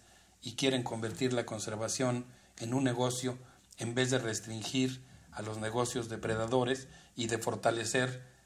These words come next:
las formas de vida y producción que son realmente amigables con el medio ambiente. La segunda sorpresa ocurrió, ocurrió hace aproximadamente tres días, cuando de pronto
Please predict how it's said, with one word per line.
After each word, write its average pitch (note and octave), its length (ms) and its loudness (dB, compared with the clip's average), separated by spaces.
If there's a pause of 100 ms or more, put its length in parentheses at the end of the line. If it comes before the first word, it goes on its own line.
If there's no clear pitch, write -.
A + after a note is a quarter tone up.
(260)
las G#2+ 380 -2
formas B2+ 440 2
de A2+ 80 -2
vida A#2+ 260 0
y A#2 40 0
producción B2 760 -2 (360)
que A2+ 100 -2
son A#2+ 240 2
realmente A#2 500 0
amigables A2+ 500 2
con A2+ 140 -6
el A2 100 -4
medio A2+ 260 -4
ambiente. G2+ 420 -8 (520)
La A2 80 -6
segunda B2 600 0
sorpresa C3 800 0
ocurrió, B2+ 460 -2 (200)
ocurrió B2+ 500 0
hace C3 160 0
aproximadamente B2 840 -2
tres A#2+ 280 -2
días, B2+ 440 2 (800)
cuando A#2 420 -6
de A#2 120 -4
pronto C3+ 600 0